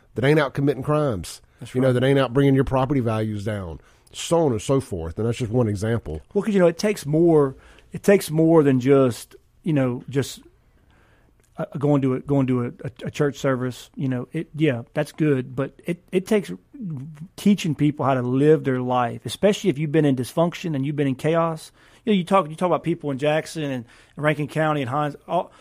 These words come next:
Speaker 2: all the different communities that we have here. If they, people have been living in dysfunction, that's all they know. They're gonna need people. They're gonna need programs like ours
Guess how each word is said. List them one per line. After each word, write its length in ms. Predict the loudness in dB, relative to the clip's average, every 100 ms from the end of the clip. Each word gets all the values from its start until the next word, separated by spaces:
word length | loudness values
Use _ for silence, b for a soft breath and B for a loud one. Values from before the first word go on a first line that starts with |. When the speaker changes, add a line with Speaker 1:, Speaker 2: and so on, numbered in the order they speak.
| b b
Speaker 2:
all 160 | 4 4
the 80 |
different 300 | 4 2 0
communities 400 | -4 0 2 2
that 80 | 0
we 100 | 0
have 180 | 2 2
here. 260 | 2 -2 -4
If 180 | -10 -4
they, 160 | 0
people 480 | 0 -2 -6 -2 -2
have 60 | 0
been 160 | 0
living 220 | 0 2 0
in 100 | 0
dysfunction, 560 | -2 0 0 0 -6
that's 160 | -8 -8
all 260 | 0 4 4
they 140 | 4
know. 340 | 4 4 4 2
They're 220 | 2 2
gonna 180 | 2 2
need 440 | 2 2 0 -4
people. 380 | -4 -4 -4 -8
They're 140 | -4 -2
gonna 140 | -2
need 200 | -2 -4
programs 360 | 0 2 2 -2
like 160 | -4
ours 400 | -2 -2 -2 -8